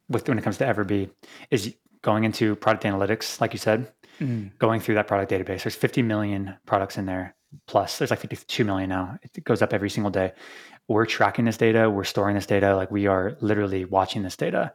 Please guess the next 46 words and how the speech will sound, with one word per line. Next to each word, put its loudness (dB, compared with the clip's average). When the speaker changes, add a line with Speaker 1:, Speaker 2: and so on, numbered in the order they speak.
Speaker 1:
That 4
data 4
is 0
now 2
your -2
data -2
when 0
you -4
sign -4
up -8
for 0
Everbee. -6
Like, -4
you -6
can -2
now 0
look 0
at -2
this -2
stuff. 2
You 0
can -8
say, -6
you -4
could -4
type 2
in -2
anything -2
in 0
the -2
search 2
filter, 0
like 0
you -2
said, 0
but -2
here's 2
where 6
it 4
gets 0
really -2
cool. -4
You -10
can 2
nerd 2
out. -6